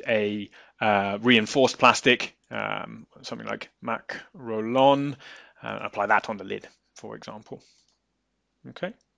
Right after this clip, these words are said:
So then start another simulation, and this is then showing you sim-, parallel computation really in action. So we've got new design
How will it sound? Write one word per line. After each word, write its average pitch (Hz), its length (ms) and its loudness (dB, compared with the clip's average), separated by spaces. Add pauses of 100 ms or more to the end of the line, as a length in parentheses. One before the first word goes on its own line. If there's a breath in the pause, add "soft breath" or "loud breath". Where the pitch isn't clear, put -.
(1400 soft breath)
So - 160 -12
then 107 180 -4
start 110 240 -2
another 147 220 -2
simulation, 156 720 2
and 123 100 -8
this 151 140 2
is 120 80 -6
then 117 160 -2
showing 110 260 -2
you 101 80 -8
sim-, 117 360 -8 (360 loud breath)
parallel 127 380 8
computation 98 580 -6
really 98 180 -10
in 98 100 -10
action. - 360 -12
So 107 180 -4
we've 101 140 -8
got 104 160 -2
new 117 640 4
design 110 640 -2